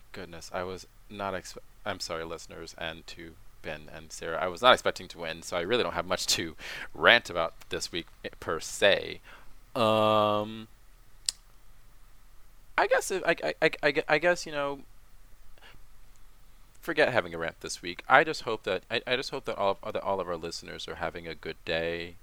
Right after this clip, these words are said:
um, and, and, and, and, and have, and having, and having a good time this season without, wi-, without much stress. Actually, actu-, actually, you know what? Yeah, that will, that, uh, it's, it's kinda serious, but, but, but, th-, but that would be my, that would be my rant. I hope that,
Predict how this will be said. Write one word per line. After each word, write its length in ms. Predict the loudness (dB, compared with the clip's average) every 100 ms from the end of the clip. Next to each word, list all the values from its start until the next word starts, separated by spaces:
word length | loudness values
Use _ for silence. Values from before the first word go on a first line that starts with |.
| -18 -18 -18 -14 0
um, 640 | 2 4 0 -4 -10 -14 -16 -18 -16 -2
and, 160 | -2 -2
and, 120 | -8
and, 160 | -4 -4
and, 100 | -2 -2
and 120 | -2
have, 180 | -2 -2
and 120 | -4 -2
having, 360 | 0 0 -2 -4
and 100 | -2
having 260 | -2 -2
a 60 | -4
good 200 | -6 -4
time 260 | 0 0 -2
this 140 | -10
season 360 | -10 -10 -12 -12
without, 380 | -4 2 2 0 -8
wi-, 140 | -12 -2
without 340 | 2 2 2
much 160 | -6 -4
stress. 640 | -8 -8 -2 -2 -2 2 4
Actually, 260 | 4 2 -4
actu-, 200 | -4 0
actually, 240 | -2 -2 -4
you 60 |
know 80 | -2
what? 160 | -2 2
Yeah, 160 | 2 2 -10 -18 -18 8
that 280 | 8 8 -2 -14
will, 120 | -14 -4
that, 120 | -4 -2
uh, 140 | -4 -2 -4
it's, 180 | -8 -8
it's 100 | 2
kinda 200 | 2 2
serious, 440 | -2 -4 -2 -4
but, 280 | -6 -4 -4 -6 -20 -20 -20 -14 -2
but, 200 | -2 -2
but, 100 | -10
th-, 100 | -4
but 100 | -2
that 100 | -4
would 100 | -4
be 60 |
my, 80 | -8 -8 0
that 140 | 0
would 100 | 2
be 60 | -8
my 60 |
rant. 220 | -6 -8 -10 -16 -6 6
I 80 | 6
hope 360 | 6 -6 -8
that, 300 | -2 -2 -2